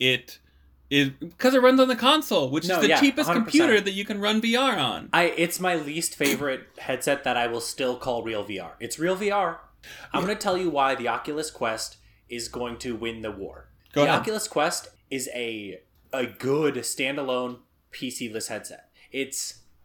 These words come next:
Speaker 2: three hundred and change, maybe four hundred dollars, which is expensive, but you don't also need a eight hundred dollar computer to run it.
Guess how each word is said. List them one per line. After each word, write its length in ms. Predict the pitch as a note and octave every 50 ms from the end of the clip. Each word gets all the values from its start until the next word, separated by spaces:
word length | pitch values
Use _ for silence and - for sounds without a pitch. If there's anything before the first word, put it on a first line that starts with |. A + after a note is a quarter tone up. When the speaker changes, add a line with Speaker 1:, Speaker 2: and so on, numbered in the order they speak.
| _ _ _
Speaker 2:
three 240 | - - - G3 F#3+
hundred 320 | F3+ F3+ E3 E3 D#3 D3 C#3+
and 100 | C3+ B2
change, 440 | - C3 A#2+ A#2+ A#2+ A#2 A2 A2+ A#2
maybe 240 | A#2 A#2 A#2+ A#2+ A#2+
four 220 | - A#2+ A2+ A2 A2
hundred 180 | A2+ A2 G#2+
dollars, 460 | G2+ G2+ G#2 A#2 C3 C#3+ D3 - - _ _ _ _ _ _ _ _
which 160 | - C#3 - D3+
is 140 | C#3 C3+
expensive, 880 | C3 A#2 - - - - - C4 C#4 A#3+ - D#3 C#3 B2+ B2 - - - _ _
but 160 | - E3 D#3 D3+
you 80 | D3+
don't 240 | C#3 D#3+ D#3+ D#3 -
also 380 | - C3+ C#3+ D#3+ D#3 - E3+ D#3
need 460 | C#3 C3+ C#3 D3 D3 C#3 C3 B2 A#2 A#2 -
a 160 | A#2 A#2+ A#2 - -
eight 140 | C3 B2+ -
hundred 280 | - C#3 B2+ A#2+ A#2+
dollar 220 | A#2+ A2 G#2 G#2 G2+
computer 420 | - A2 F2+ - A2 G2+ F2+ F2+
to 80 | E2+ F2
run 280 | E2+ F2+ G2+ G2+ E2+
it. 240 | E2 - - - -